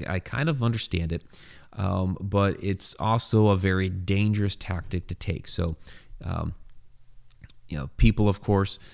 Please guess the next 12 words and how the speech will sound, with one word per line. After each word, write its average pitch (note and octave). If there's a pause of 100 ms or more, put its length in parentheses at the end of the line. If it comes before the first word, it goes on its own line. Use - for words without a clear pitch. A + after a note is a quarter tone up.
(160)
deride F#2
Monsanto C3
for F#2
the F2
different F2+
chemicals C3+
that A2+
they're G#2+
using. G2+ (200)
I B2
understand A#2 (560)
the, G2+